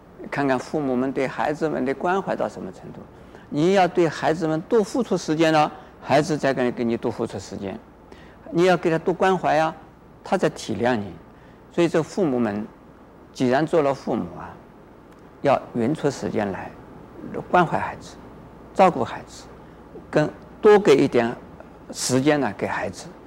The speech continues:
但是有的人说：“我给时间给孩子多了，我就没有办法做义工，我就没有办法到庙里来。”错的。比如说正修院呢，他就在这里，夫妻俩一起来，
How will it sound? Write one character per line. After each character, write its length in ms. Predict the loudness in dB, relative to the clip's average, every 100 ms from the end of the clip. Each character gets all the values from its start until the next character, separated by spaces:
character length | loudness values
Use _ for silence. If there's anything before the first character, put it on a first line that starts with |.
| -20 -20 -20 -20 -2
但 100 | 0
是 80 | 2
有 140 | 4
的 100 | 4
人 140 | 2 2
说 260 | 2 0 -2 -18 -14
：“我 200 | 2 2
给 180 | 4 2
时 200 | 2 2
间 180 | 4 4
给 100 | 2
孩 220 | 0 0
子 100 | 0
多 240 | 2 4 4
了， 100 | 4
我 140 | 4
就 140 | 2
没 160 | 2 2
有 100 | 2
办 160 | 0 0
法 80 |
做 180 | 0 -2 0
义 140 | -2
工， 240 | 2 0 0 -10 -20 -20 -20 -20 -20 -20 -18 0
我 180 | 2
就 140 | 4 2
没 220 | 4 4
有 120 | 4
办 240 | 2 0 0
法 80 |
到 160 | 2 2
庙 200 | 2 2
里 140 | 0
来。” 260 | -4 -6 -10 -14 -20 -20
错 240 | 0 4 4
的。 80 | 2 -8 -14 -4
比 80 |
如 60 | -2
说 100 | -2
正 180 | 0 2
修 140 | 2
院 180 | 2 2
呢， 140 | -2 -4
他 100 | -2
就 80 | 0
在 160 | 0 0
这 140 | -2
里， 120 | -4 -10 -20 -20 -16 -14
夫 220 | 0 0
妻 140 | 4 2
俩 200 | 4 2
一 60 |
起 200 | 0 0
来， 220 | 2 0